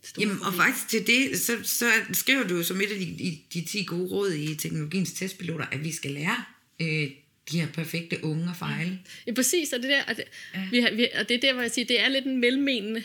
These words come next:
Speaker 1: altså, at det
Speaker 2: Ja.
Speaker 1: der, <laughs> den tager jeg også på mig
Speaker 2: Det er
Speaker 1: selv.
Speaker 2: måske en, en utopi.
Speaker 1: Ja, nej, men, men
Speaker 2: Ja.
Speaker 1: man kan sige, noget af det, hvis vi skal lige sige, ja, men det her med at lære at fejle, og have,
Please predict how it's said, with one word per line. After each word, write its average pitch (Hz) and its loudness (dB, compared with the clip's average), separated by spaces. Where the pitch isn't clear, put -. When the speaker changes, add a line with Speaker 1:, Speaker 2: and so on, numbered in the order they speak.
Speaker 1:
altså, 220 2
at - 0
det 233 0
Speaker 2:
Ja. 220 2
Speaker 1:
der, 220 2
<laughs> - -12
den 208 -2
tager 208 -2
jeg 202 -2
også 208 -8
på - -10
mig 220 -6
Speaker 2:
Det 214 -2
er 214 0
Speaker 1:
selv. 226 2
Speaker 2:
måske 214 2
en, 208 2
en 196 -2
utopi. 220 -2
Speaker 1:
Ja, 277 4
nej, 226 4
men, 247 0
men 220 0
Speaker 2:
Ja. 226 -4
Speaker 1:
man 247 10
kan 269 4
sige, 277 4
noget 277 4
af 285 0
det, 277 0
hvis 214 -2
vi 226 -2
skal 240 0
lige 240 0
sige, - -2
ja, 160 2
men 175 -4
det 214 0
her 208 -2
med 196 -4
at - -4
lære 180 -2
at - -8
fejle, 165 -4
og 180 -6
have, 190 -2